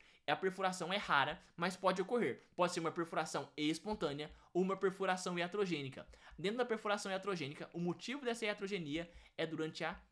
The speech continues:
endoscopia. Então, a endoscopia digestiva alta, ela tem essa limitação,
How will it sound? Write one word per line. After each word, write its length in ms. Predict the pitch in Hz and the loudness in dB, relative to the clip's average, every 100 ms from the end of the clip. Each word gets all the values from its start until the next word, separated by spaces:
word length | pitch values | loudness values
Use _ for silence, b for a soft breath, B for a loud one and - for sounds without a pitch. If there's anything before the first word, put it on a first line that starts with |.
| _ _ | _ _
endoscopia. 680 | 156 165 156 160 156 - - _ _ B B | -8 -6 -6 -8 -10 -12 -20 _ _ B B
Então, 220 | 147 143 | -6 -2
a 40 | 196 | 0
endoscopia 420 | 208 226 214 240 | 0 0 0 0
digestiva 320 | 269 262 220 | -2 0 4
alta, 260 | 156 175 - B | 4 2 -6 B
ela 160 | 160 180 | 0 0
tem 340 | 180 - 247 | 0 -6 -4
essa 180 | 285 277 | -2 -2
limitação, 720 | 226 226 233 220 - 175 180 | -2 -2 0 0 0 -4 -4